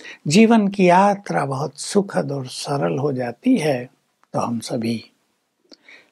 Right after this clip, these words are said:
हाँ जी का पाठ पक्का करें, लेकिन भारी होकर नहीं। ऐसे नहीं, कहने वाले आपको न योग करने दे, न मुरली सुनने दे।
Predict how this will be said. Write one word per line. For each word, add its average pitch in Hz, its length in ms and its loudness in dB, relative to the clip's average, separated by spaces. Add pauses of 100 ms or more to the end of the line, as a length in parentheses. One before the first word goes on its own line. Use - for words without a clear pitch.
(140)
हाँ 139 160 0
जी 127 180 -4
का - 180 -6
पाठ 127 300 -4 (120)
पक्का - 340 -8
करें, 151 500 -4 (420)
लेकिन 156 300 0
भारी 190 420 0
होकर 127 440 -8
नहीं। 127 460 -6 (580)
ऐसे 202 240 4
नहीं, 190 460 4 (480)
कहने 180 460 2
वाले 160 340 6
आपको 156 440 2
न 151 80 0
योग 160 480 4
करने 156 380 -2
दे, 151 160 2
न 147 120 0
मुरली 165 480 2
सुनने 170 440 -2
दे। 214 240 -2